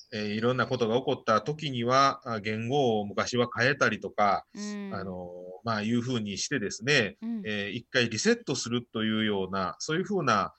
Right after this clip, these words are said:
Speaker 1: ことを、お、皆、あー、こういう拝む力っていうかね、
Speaker 2: はい。
Speaker 1: こういうふうなことで、えー、こう乗り越えようとしてきてた、そういう、まあ、歴史もございますね。
Speaker 2: うん。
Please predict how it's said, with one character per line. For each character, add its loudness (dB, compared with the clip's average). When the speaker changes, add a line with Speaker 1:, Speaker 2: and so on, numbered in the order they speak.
Speaker 1:
こ -2
と 0
を、 2
お、 -4
皆、 -2
あ -4
ー、 -16
こ -8
う -6
い -8
う -10
拝 2
む 0
力 2
っ -14
て -12
い -10
う -20
か -14
ね、 -2
Speaker 2:
は -14
い。 -6
Speaker 1:
こ 0
う 2
い 2
う 0
ふ -4
う -2
な 0
こ -6
と -6
で、 0
え -6
ー、 -20
こ -10
う -10
乗 0
り 2
越 4
え 6
よ 4
う -2
と -4
し -6
て -6
き -14
て 4
た、 2
そ -2
う 4
い 2
う、 -2
ま 4
あ、 -6
歴 -10
史 -6
も -6
ご -2
ざ 2
い 0
ま -4
す -12
ね。 2
Speaker 2:
う -10
ん。 -10